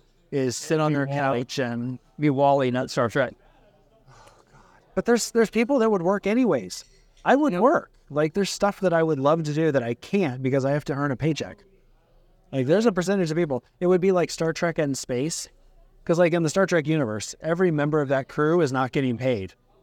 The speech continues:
Speaker 1: They're there 'cause they wanna be there. Like, 'cause they wanna go exploring. So, yeah, we would have the humanity's best and brightest going and doing stuff, and, like, eighty percent of humanity just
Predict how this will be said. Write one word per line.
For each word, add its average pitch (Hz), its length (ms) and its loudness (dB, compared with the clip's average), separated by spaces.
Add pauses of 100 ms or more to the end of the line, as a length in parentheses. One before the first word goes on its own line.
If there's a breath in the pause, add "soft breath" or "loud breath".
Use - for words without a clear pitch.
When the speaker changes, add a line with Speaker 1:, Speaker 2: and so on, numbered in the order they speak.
Speaker 1:
They're 147 160 -2
there 147 220 2
'cause 147 180 -2
they 139 120 2
wanna 123 380 0
be 127 140 2
there. 113 380 -6 (560)
Like, 135 160 -2
'cause 139 120 2
they 131 100 2
wanna 135 280 2
go 135 140 4
exploring. 110 500 -4 (260)
So, 175 120 -2
yeah, 165 180 4
we 151 140 2
would 151 80 2
have 147 180 0
the 139 80 0
humanity's 151 540 0
best 127 320 -2
and 135 100 -2
brightest 131 380 -2
going 139 240 0
and 127 100 -4
doing 131 220 -2
stuff, 165 260 -4 (260)
and, 156 100 0
like, 147 180 2
eighty 147 320 0
percent 147 340 -2
of 120 80 -4
humanity 120 540 -2
just 107 240 -10